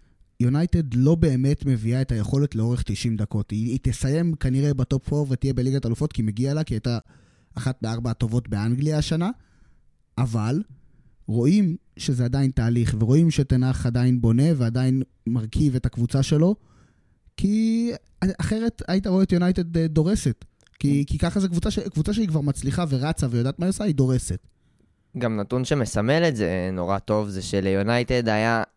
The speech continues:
Speaker 2: אקספ-, אקס ג'י הרבה, הרבה יותר גבוה, לדעתי, ב-, בשבע עשרה או שמונה עשרה שערי זכות יותר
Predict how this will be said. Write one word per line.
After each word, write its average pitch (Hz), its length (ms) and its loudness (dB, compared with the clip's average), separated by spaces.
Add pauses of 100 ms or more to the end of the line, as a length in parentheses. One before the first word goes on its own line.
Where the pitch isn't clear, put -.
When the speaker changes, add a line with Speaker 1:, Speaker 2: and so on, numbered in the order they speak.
(120)
Speaker 2:
אקספ-, - 580 -4
אקס 127 280 -4
ג'י 120 360 -4 (380)
הרבה, 87 460 -2 (260)
הרבה 92 440 -2
יותר 131 300 0
גבוה, 110 360 0 (260)
לדעתי, 107 560 -2
ב-, 135 100 0 (320)
בשבע 107 480 -2
עשרה 123 280 -2
או 92 60 -2
שמונה 117 380 0
עשרה 113 220 -4
שערי 110 560 -2
זכות - 360 -4
יותר 131 480 -2